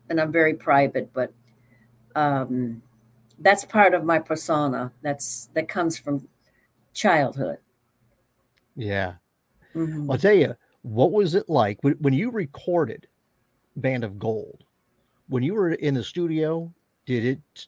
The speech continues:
Speaker 2: did it hit you as, "Hey, I've got, you know, a hit here, I've got gold"?
Speaker 1: No, not at all. Uh, actually, I thought the song was too adolescent for me.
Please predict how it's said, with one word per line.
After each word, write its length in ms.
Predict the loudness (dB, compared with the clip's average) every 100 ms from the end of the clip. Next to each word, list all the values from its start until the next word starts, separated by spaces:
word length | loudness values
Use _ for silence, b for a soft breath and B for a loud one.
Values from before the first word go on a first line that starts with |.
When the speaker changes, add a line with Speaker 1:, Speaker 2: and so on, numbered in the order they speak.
| _
Speaker 2:
did 160 | 0
it 520 | 0 -2 -4 -6 -6 0
hit 260 | 0 0
you 240 | -6 -2 2
as, 240 | 2 2
"Hey, 260 | 0 0 0
I've 200 | -4 -2
got, 200 | 2 0 -2 -18 _
you 140 | -2
know, 200 | -2 -2 -6
a 80 | -4
hit 200 | -4 -2
here, 260 | -2 0
I've 140 | -2 0
got 220 | -2 -2
gold"? 400 | -2 0 -2 -8 _ _ _ -8
Speaker 1:
No, 460 | 2 8 8 8 -2 _ -4
not 300 | 2 2 2 4
at 220 | 4 4
all. 380 | 0 0 -2 -6 _ _ b b b b _ 6
Uh, 380 | 8 10 8 6 4
actually, 540 | 2 2 -4 -2 -2 2
I 140 | 2
thought 300 | 4 4 2
the 60 | -2
song 380 | 2 4 4 2
was 200 | -2 -4
too 260 | -2 -2
adolescent 800 | 0 2 2 4 2 2 -2 -8
for 180 | -6 -2
me. 380 | 0 0 -2